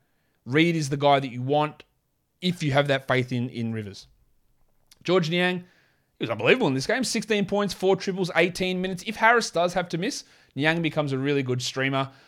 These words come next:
while Korkmaz had nine points in twenty-one minutes. House only the nine minutes. After a solid start to the season, Daniel has dropped off. We only also got three minutes of Matisse Thybulle.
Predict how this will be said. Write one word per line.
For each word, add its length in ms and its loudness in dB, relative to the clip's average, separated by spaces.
while 280 4
Korkmaz 480 2
had 160 -4
nine 320 -2
points 300 -6
in 160 -4
twenty-one 400 -4
minutes. 180 -6
House 500 2
only 220 -2
the 120 -4
nine 280 -2
minutes. 160 -8
After 200 -2
a 40 -6
solid 380 0
start 300 2
to 60 -6
the 80 -2
season, 380 0
Daniel 460 4
has 200 -2
dropped 300 2
off. 160 2
We 80 6
only 220 2
also 260 -2
got 160 2
three 240 4
minutes 240 0
of 80 -4
Matisse 380 -4
Thybulle. 380 4